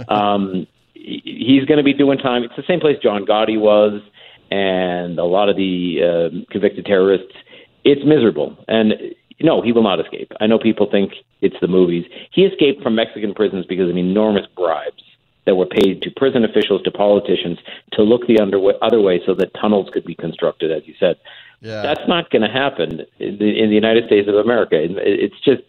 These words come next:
Speaker 1: there's not enough money. He doesn't have the billions of dollars it would, it would require to corrupt the system. So he's gonna be doing his time in Colorado, and it will be a miserable last thirty or forty years to his life, I'm sure.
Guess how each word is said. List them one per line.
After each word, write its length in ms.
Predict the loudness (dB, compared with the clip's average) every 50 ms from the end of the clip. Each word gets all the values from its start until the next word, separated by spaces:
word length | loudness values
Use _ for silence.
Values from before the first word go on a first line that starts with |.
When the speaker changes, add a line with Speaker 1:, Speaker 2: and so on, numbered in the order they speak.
| -6 -2 0
Speaker 1:
there's 200 | 0 0 2 0
not 160 | 0 0 2
enough 260 | 2 2 0 0 -2 -4 -4
money. 500 | -2 -2 -2 -2 -4 -8 -10 -10 -10 -10 -8
He 80 | -2
doesn't 220 | 0 0 0 0 0
have 160 | -2 -2 -2
the 120 | -6 -10 _ -2
billions 320 | 2 2 4 4 2 0
of 100 | -2 -2
dollars 300 | 0 2 2 2 2 0 -2
it 100 | -4 -6
would, 120 | -8 -8 _ _ -20 -20 -20 -20 -18 -6 -2
it 80 | 0 2
would 160 | 2 0 0
require 520 | -4 -8 -4 0 2 2 4 4 2 2 0 -2 -2
to 140 | -4 -4 -6
corrupt 440 | -4 -4 -2 0 0 0 -2 -2 -6
the 80 | -6 -4 -4
system. 360 | -6 -6 -6 -10 -14 -14 -4 0
So 220 | 2 2 2 0 -4 -10 -20 -20 -20 -12 _
he's 160 | 0 0 2
gonna 140 | 2 2 2
be 100 | 2 4
doing 160 | 4 4 4
his 120 | 2 0 0
time 200 | 0 0 0 -2
in 80 | -2
Colorado, 580 | -2 0 2 2 4 4 4 4 4 4 4 2
and 160 | 2 0 -2
it 120 | -2 -2
will 120 | -2 -4 -4
be 140 | -2 -2 -2
a 40 |
miserable 600 | 0 0 0 0 0 0 0 2 2 2 0 -2 -6 _ _ -20 _ _ _ _ -4
last 260 | 0 0 2 0 0 0 0
thirty 200 | 2 2 2 0
or 120 | -2 -2
forty 260 | 0 0 0 0 0
years 240 | -2 -2 -2 -4 -4
to 120 | -4 -4 -4
his 100 | -2 -2
life, 200 | -2 -2 -2 -4 -6
I'm 100 | -8 -8
sure. 260 | -6 -6 -8 -8